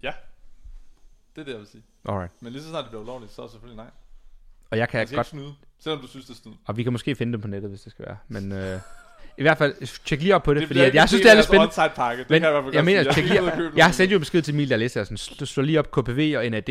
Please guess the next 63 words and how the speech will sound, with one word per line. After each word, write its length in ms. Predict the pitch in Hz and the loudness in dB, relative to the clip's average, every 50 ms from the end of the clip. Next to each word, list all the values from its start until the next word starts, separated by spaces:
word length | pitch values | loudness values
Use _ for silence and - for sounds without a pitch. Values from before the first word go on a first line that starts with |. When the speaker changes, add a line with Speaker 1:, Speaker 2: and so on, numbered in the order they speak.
| 139 131 | -4 -4
Speaker 2:
og 40 | 107 | -4
hvor 160 | 101 98 98 | -6 -8 -10
fuck 200 | 95 - 127 - | -8 -10 -10 -10
det 80 | - 104 | -8 -8
virker, 220 | 104 107 123 127 | -8 -8 -8 -10
fordi 220 | - - 104 104 | -12 -12 -10 -10
at, 80 | 98 92 - _ _ - _ - | -10 -10 -12 _ _ -20 _ -16
altså, 160 | 107 98 104 | -12 -8 -8
Speaker 1:
Ja, 60 | 95 - - | -8 -8 -6
Speaker 2:
er 100 | - 117 | -6 -6
Speaker 1:
altså, 120 | 113 110 | -4 -2
Speaker 2:
straight 180 | - 151 175 196 | 0 2 4 4
up, 60 | 156 | 4
hvis 80 | 131 110 | 2 2
Speaker 1:
det 60 | 107 | 0
Speaker 2:
man 100 | 139 135 | 2 4
Speaker 1:
der 40 | 143 147 | 6 4
Speaker 2:
må 40 | |
tage 180 | 160 151 190 208 | 6 6 6 6
de 40 | 226 | 6
her 60 | 214 | 4
Speaker 1:
N 20 | 180 | 4
A 20 | |
D, 20 | - | 4
Speaker 2:
ting, 120 | 180 185 | 2 2
Speaker 1:
det 80 | 175 170 | 2 2
Speaker 2:
så 40 | |
var 80 | 160 175 | 4 4
jeg 60 | 160 | 4
Speaker 1:
er 40 | 127 | 4
Speaker 2:
sådan 180 | 135 135 117 107 | 4 2 0 0
der, 60 | 101 | 0
Speaker 1:
også 100 | 98 - | -2 -2
Speaker 2:
så 60 | 139 | 0
lad 100 | 156 180 | 0 0
os 80 | 165 - | 0 0
begynde 260 | - 123 143 139 120 | -4 -6 -4 -4 -4
at 40 | 101 | -4
gøre 120 | 98 98 | -6 -6
det. 80 | 104 - - - - - - - | -6 -8 -12 -18 -14 -10 -8 -4
Men 280 | 117 107 98 95 90 - _ _ | -4 -4 -4 -6 -10 -14 _ _
Speaker 1:
Der 60 | - 110 | -8 -8
er 60 | 113 | -8
jo 60 | 117 | -8
mange 340 | 120 120 110 131 160 185 180 - | -8 -8 -10 -10 -10 -8 -4 -2
Speaker 2:
jeg 100 | 131 156 | -2 2
tror, 160 | 180 175 165 | 4 6 6
jeg 40 | 156 | 6
Speaker 1:
kendte 80 | 151 | 6
Speaker 2:
vil 60 | 139 | 4
have 40 | 135 | 4
Speaker 1:
i 20 | 131 | 2
Speaker 2:
svært 200 | 127 160 160 143 | 4 4 4 4
ved 80 | 123 | 2
Speaker 1:
Amerika, 100 | 107 110 | -2 -4
Speaker 2:
at 60 | 113 | -6
Speaker 1:
der 60 | - 107 | -12 -12
laver 180 | 113 120 127 | -10 -10 -10
det 120 | 120 120 110 | -10 -12 -12
der 220 | 110 107 110 117 | -14 -14 -14 -16
N 40 | 117 | -16
A 40 | 113 | -14
D-drop. 420 | 107 127 127 123 - 107 107 107 | -14 -14 -14 -14 -16 -18 -20 -20